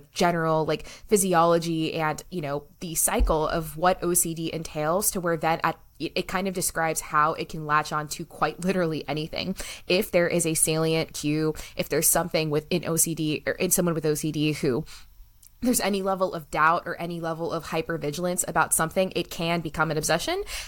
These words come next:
And then that dir-, that habitual behavior in order to cope with said uncertainty or said distress or whatever, like,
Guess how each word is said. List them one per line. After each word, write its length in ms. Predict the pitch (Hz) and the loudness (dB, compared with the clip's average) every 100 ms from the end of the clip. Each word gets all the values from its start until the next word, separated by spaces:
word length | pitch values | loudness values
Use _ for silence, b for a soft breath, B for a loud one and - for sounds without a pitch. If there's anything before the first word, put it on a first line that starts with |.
| - | -4
And 140 | 214 196 | -2 0
then 240 | 190 185 | -2 -2
that 260 | 190 175 - B - - - - | 2 4 4 B -18 -20 -6 -2
dir-, 200 | 190 - | -2 -2
that 220 | 180 160 - | 0 0 -2
habitual 500 | 190 185 196 202 180 | -4 -4 -4 -4 -2
behavior 640 | 180 175 165 190 196 196 | 0 2 2 2 2 4
in 160 | - 165 | 4 4
order 200 | 160 165 | 4 4
to 220 | - 165 | 2 0
cope 360 | - 170 170 | 4 2 4
with 180 | 175 170 | 2 4
said 240 | - 165 165 | 4 4 4
uncertainty 800 | 165 156 156 165 208 240 233 | 2 2 0 -2 -2 0 0
or 160 | 233 165 | 0 0
said 300 | - 156 156 | 0 0 -2
distress 560 | 151 - 156 160 - - | -6 0 2 4 2 2
or 140 | 151 147 | -4 -2
whatever, 480 | 151 175 202 233 233 B B | 2 2 4 2 0 B B
like, 220 | 165 147 | 0 0